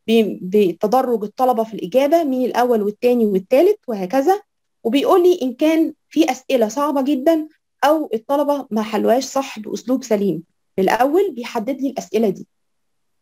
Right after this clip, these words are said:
وهنا أنا بقدر أعمل نوع من أنواع التفاعل داخل التعليم الإلكتروني، وبخلي الطالب يقدر يتفاعل معايا بأسلوب أفضل،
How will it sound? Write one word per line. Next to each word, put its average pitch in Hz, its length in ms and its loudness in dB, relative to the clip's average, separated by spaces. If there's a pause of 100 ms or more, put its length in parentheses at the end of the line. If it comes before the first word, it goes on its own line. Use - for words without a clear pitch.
(300)
وهنا 349 380 4
أنا 330 320 0
بقدر 302 540 2 (520)
أعمل 302 480 4
نوع 359 240 4
من 285 220 4
أنواع 277 280 2
التفاعل 220 640 -2 (120)
داخل 269 260 0
التعليم 220 420 -4
الإلكتروني، 320 720 0 (380)
وبخلي 302 680 2
الطالب 226 520 0
يقدر 190 360 -4 (340)
يتفاعل 233 480 0
معايا 240 260 0
بأسلوب 196 500 -4 (280)
أفضل، 320 360 0